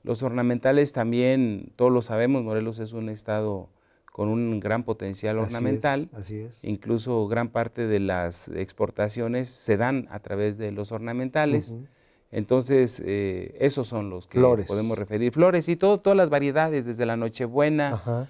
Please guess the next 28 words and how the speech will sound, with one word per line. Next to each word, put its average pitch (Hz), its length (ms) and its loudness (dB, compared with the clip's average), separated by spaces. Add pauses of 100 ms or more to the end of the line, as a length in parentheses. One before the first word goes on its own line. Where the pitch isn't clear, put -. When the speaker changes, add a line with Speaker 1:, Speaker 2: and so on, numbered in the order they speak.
(140)
Speaker 1:
las 117 160 2
distintas 139 420 0
especies 127 600 -2
que 104 220 -4
se 101 480 -2
desarrollan 113 500 -2
a 110 60 -4
lo 107 120 0
largo 117 300 0
del 135 160 2
año. 156 320 2
Speaker 2:
Sí. 110 240 -2 (340)
Speaker 1:
Eh, 110 320 -2
solo 143 320 4
la 123 140 4
nochebuena, 123 840 0 (100)
te 104 100 -8
puedo 120 200 -2
decir 120 380 0
que 110 180 -4
genera 107 680 -2 (400)
hasta 107 240 -2
trescientos 120 480 -2
millones 113 320 -2
de 104 100 -8
pesos 107 480 -8
al 92 180 -12
año. 113 260 -8